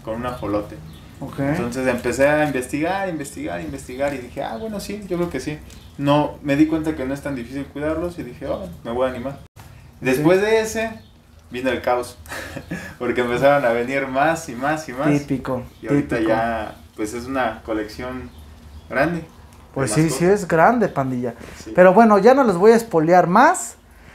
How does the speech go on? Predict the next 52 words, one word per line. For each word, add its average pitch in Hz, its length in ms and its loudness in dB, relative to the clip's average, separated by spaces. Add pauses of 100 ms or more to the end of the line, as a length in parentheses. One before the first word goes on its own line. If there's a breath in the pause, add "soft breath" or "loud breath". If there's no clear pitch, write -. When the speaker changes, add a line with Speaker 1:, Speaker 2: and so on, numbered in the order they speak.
(240 loud breath)
Speaker 2:
Antes 262 280 6
que 233 100 6
nada, 226 360 8
platícale 226 360 2
tanto 208 240 0
a - 20 4
la 185 120 2
pandilla, 175 240 4
se 170 100 -4
me 160 60 0
había 165 140 4
olvidado. 170 400 6
Tienes 262 300 8
también 226 320 6
tú 240 120 4
un 220 240 4
canal 214 340 4
de 196 100 6
YouTube, 175 380 2
Speaker 1:
Así 139 80 4
Speaker 2:
¿verdad? 202 340 6
Speaker 1:
es, - 60 -16 (100)
sí, 127 160 -8
sí. 143 140 -12
Speaker 2:
Dile 254 200 10
a 269 40 8
la 208 140 6
pandilla 233 420 2
cómo 226 300 2
te 214 100 -2
llamas 240 440 2 (220)
y 175 200 -2
dónde 208 220 4
te, 185 200 -6
bueno, 208 220 4
más 214 100 6
bien, 196 160 2
¿cómo 269 320 6
se 233 100 2
llama 226 220 6
tu 165 100 -6
canal? 220 420 2
Speaker 1:
Ujú. - 100 -6
Speaker 2:
Para 151 280 4
que 160 220 -2 (300 loud breath)
pandilla 214 480 4
corran 208 300 2
a 165 60 2
verlo 240 440 4
y 165 80 -4
se 143 160 -2
suscriban. 135 480 -4